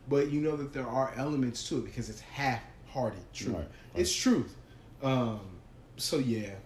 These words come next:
Speaker 1: um, it's that love circle, cycle we keep talking about from inception to death,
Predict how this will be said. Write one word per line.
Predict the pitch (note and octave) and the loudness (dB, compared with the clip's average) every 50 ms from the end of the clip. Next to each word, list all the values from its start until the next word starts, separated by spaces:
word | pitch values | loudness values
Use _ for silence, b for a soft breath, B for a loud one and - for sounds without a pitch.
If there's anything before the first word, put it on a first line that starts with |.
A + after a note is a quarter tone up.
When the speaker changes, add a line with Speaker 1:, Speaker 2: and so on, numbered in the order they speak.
| - - G#2+ | -14 -12 -10
Speaker 1:
um, | G#2+ G#2 G2 F#2+ F#2 F2+ F2+ F#2 F#2+ | -10 -8 -8 -10 -10 -12 -12 -10 -6
it's | A#2 A#2+ A#2 - - | -6 -6 -4 -2 0
that | C#3 A#2 G#2 G#2+ | 0 0 0 0
love | A2+ B2 C3 C3+ C3 B2 B2 - - - - - - - - - | 0 2 2 2 2 2 -2 -6 -12 -18 -18 -18 -18 -16 -12 -8
circle, | - - - D#3+ C#3 C3+ C3+ C3+ C3 A#2+ | -2 2 4 4 4 4 2 0 -2 -2
cycle | A#2 - - C#3+ C#3 B2+ - - C3 B2 B2+ B B B B B B | -2 -2 0 0 0 0 0 -2 -4 -6 -6 B B B B B B
we | B C3 | B 0
keep | C3 - C#3 B2+ | 0 0 -2 -2
talking | - D#3+ C3+ C3+ B2+ C3 A#2+ | 0 0 0 0 0 0 0
about | A#2 A2+ A2+ G#2+ G#2+ G#2+ - - | 0 0 0 -2 -2 -4 -6 -4
from | - A#2 A2+ A2+ - | -2 0 0 0 0
inception | A#2 G#2+ A2 - - C3 B2+ B2 - - C#3 B2+ B2 | -2 -4 -4 -2 0 2 2 2 0 0 0 0 0
to | - - | 0 -2
death, | A#2+ A2+ C3+ C3 A#2+ A#2+ | -2 0 2 2 2 0